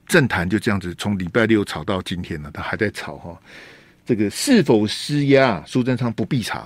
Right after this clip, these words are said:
哈，但是这个，呃，也很奇怪了哈，就是说怎么会变成这样？这，这到底苏贞昌讲什么？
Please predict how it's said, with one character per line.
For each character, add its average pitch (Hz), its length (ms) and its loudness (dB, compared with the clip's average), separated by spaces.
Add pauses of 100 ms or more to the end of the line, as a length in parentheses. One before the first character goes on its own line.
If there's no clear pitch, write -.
哈， 98 160 -12
但 117 100 0
是 113 120 0
这 - 100 -2
个， 101 420 0 (680)
呃， - 560 -8
也 143 160 6
很 123 80 4
奇 - 160 -2
怪 110 200 2
了 78 80 -8
哈， 85 140 -8
就 113 100 -2
是 107 60 2
说 117 140 4
怎 90 120 -2
么 90 60 -4
会 113 100 2
变 107 200 2
成 95 100 -2
这 90 100 -4
样？ 95 120 0
这， 135 180 -8
这 - 100 -14 (120)
到 208 120 6
底 107 280 0
苏 - 180 0
贞 143 160 4
昌 131 140 2
讲 98 180 -2
什 85 100 -6
么？ 76 160 -8